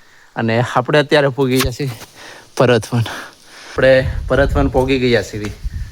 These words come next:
જ્યાં આપણે ભગવાન શ્રી રામનું મંદિર છે, દાદા બેઠા છે, સાથે લક્ષ્મણજી છે. હું તમને બતાવું, જુઓ, કારણ કે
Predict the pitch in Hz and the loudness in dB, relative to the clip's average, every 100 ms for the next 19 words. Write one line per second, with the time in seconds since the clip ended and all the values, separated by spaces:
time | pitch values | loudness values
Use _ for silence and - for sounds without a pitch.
0 | - - - 123 120 120 120 123 - - | -14 -16 -10 -2 2 2 2 -2 -8 -18
1 | - - - - - - 117 120 127 131 | -20 -20 -20 -20 -16 -4 -2 0 2 2
2 | 123 - 123 117 117 120 113 113 120 120 | 0 -2 0 2 0 -2 -4 -2 0 -2
3 | - 113 107 - 113 117 113 117 107 113 | -2 -10 -10 -4 -2 0 0 0 -2 -4
4 | 117 110 113 - 123 110 - - - 123 | -4 -6 -6 -2 -2 -2 -6 -18 -12 -8
5 | 123 127 123 120 120 120 123 - - - | -4 0 0 0 0 -2 -6 -8 -20 -20
6 | - - 120 117 123 117 113 110 104 104 | -16 -8 -4 0 2 2 0 -2 -4 -4
7 | - - 110 107 - - - - - - | -14 -16 -14 -14 -18 -20 -20 -20 -20 -20
8 | - - - - - - 131 147 143 139 | -20 -18 -14 -14 -8 -2 -2 -2 -2 0
9 | 135 | 0